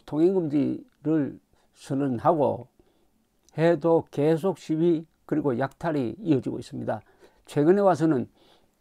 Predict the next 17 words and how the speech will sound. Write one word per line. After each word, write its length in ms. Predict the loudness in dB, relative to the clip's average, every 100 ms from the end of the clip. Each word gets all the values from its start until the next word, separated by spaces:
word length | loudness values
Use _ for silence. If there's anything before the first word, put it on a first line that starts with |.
| -6
약탈이 580 | 0 0 0 0 0 0 0
조금 440 | -2 0 0 -2
수그러들었다고 880 | -2 0 2 0 0 -4 -2 -4 -4
합니다. 480 | -8 -10 -10 -14 -16 _ _ _ _ _
한인 560 | -6 2 4 4 2 -6 _ _ _ _ _ _
상가에도 680 | _ -4 -2 2 0 2 -2
많은 400 | 0 -2 2 0
피해를 320 | -2 -4 -4 -4
입고 240 | -6 -6
함-, 140 | -8 -10 -10
합니다. 440 | -10 -8 -10 -16 _ -20 -20 -6
이런 300 | -2 0 0
가운데 640 | 0 0 0 0 -2 -4 -10 _ _ _ -18 -18 _ -6
이틀 320 | 0 0 0
전에 420 | 0 0 -2 -6 _ _ _ _
트럼프 260 | 0 2 2
대통령이 920 | 0 -2 -4 -4 -4 -2 -2 -2